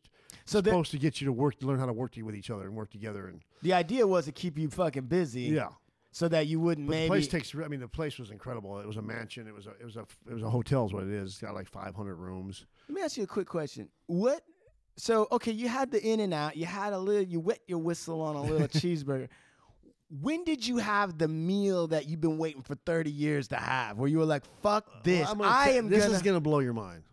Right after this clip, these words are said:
Speaker 1: Yeah.
Speaker 2: But I was a cook when I got out. Well, after I, once I, once I got out, and I'll tell you how I got out of Delancey Street. But once I got out of there and I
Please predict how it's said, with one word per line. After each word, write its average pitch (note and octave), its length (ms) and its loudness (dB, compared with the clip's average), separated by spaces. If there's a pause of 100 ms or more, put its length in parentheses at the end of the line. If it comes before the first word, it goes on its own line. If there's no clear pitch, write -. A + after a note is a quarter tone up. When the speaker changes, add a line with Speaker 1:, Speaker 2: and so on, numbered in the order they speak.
(100)
Speaker 1:
Yeah. C#3+ 220 0 (500)
Speaker 2:
But B2+ 200 2
I D3 140 4
was F#3 120 6
a C#3+ 60 2
cook C3+ 340 0
when A2+ 140 -4
I A2+ 80 -2
got A#2 120 0
out. A2+ 160 -2
Well, B2 120 -2
after C#3 160 -4
I, C#3 40 0
once C#3+ 200 -4
I, C3+ 100 -4
once D3+ 260 -4
I F#3 60 0
got E3 160 0
out, D3+ 220 -2
and C3 100 -6
I'll C3+ 100 -4
tell D#3 140 -2
you C#3 80 2
how B2+ 80 0
I B2+ 60 -2
got B2 180 -4
out A#2 60 -4
of A2 80 -8
Delancey A2 320 -6
Street. G2+ 240 -10
But G#2 140 -14
once C3 180 -8
I D3 80 -6
got C#3+ 240 -2
out C3+ 60 -4
of B2 40 -10
there B2 220 -4
and A#2 100 -8
I A2+ 140 -10